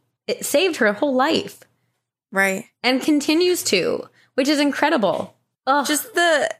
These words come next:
Speaker 1: I
Speaker 2: the
Speaker 1: love it.
Speaker 2: visual of her reaching out and it rubbing its face in her
Speaker 1: <laughs> I
Speaker 2: hand.
Speaker 1: know.
Speaker 2: Oh, and the little
Speaker 1: <gasps>
Speaker 2: whited out, no pupil eyes.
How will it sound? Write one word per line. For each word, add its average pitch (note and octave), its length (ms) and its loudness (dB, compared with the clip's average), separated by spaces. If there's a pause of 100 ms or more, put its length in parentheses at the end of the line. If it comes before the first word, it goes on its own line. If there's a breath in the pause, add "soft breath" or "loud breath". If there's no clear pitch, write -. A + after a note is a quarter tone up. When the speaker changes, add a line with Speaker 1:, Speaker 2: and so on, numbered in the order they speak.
(120)
Speaker 1:
I - 80 0
Speaker 2:
the B3+ 60 0
Speaker 1:
love C4+ 240 2
it. G#3+ 100 2
Speaker 2:
visual G3+ 800 0
of G3 500 0 (140)
her G#3+ 280 0
reaching G#3+ 420 -2
out F#3+ 260 0
and G#3+ 100 0
it - 100 -4
rubbing G3 440 -2
its - 220 -8
face A3+ 380 -2
in - 200 -4
her - 140 -12
Speaker 1:
<laughs> - 40 -4
I G4+ 60 -2 (120)
Speaker 2:
hand. F#4+ 540 0
Speaker 1:
know. C#4 640 -2 (360)
Speaker 2:
Oh, D#4+ 360 2 (120)
and C#4+ 160 0
the D4 60 0
little C#4+ 800 -2
Speaker 1:
<gasps> B3+ 40 -6
Speaker 2:
whited C4+ 340 0
out, B3+ 340 2
no C4 260 0
pupil C4 480 -4
eyes. B3+ 720 0